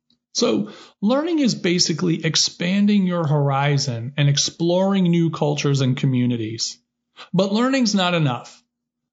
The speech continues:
The next step is experience. But how do we get experience in a culture that's not familiar to us?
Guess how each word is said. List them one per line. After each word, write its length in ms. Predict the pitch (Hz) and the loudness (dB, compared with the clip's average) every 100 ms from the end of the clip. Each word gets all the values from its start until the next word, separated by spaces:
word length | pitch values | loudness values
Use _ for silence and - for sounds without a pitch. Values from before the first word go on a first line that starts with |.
| - | -2
The 140 | 170 | 0
next 280 | 190 226 - | 0 0 -2
step 380 | 247 226 208 - | 0 -2 -4 -6
is 120 | 160 | -2
experience. 840 | 165 - 151 127 107 104 104 - - _ _ _ _ _ - | 0 0 0 0 -2 -2 -2 -4 -8 _ _ _ _ _ 0
But 320 | 170 175 - | 0 0 -4
how 140 | - | -2
do 100 | 214 | 0
we 140 | 262 240 | 0 0
get 160 | 226 | 0
experience 600 | 220 214 214 208 175 147 151 | 0 -2 0 2 2 2 2
in 120 | 151 | 0
a 60 | |
culture 540 | 143 - 240 - 139 127 | 0 0 0 0 -2 0
that's 320 | 147 151 - | 0 0 0
not 260 | 143 139 - | -2 -2 -2
familiar 380 | 143 208 202 | 0 2 0
to 200 | 135 131 123 | -2 -2 -2
us? 340 | - - - | -4 -6 -8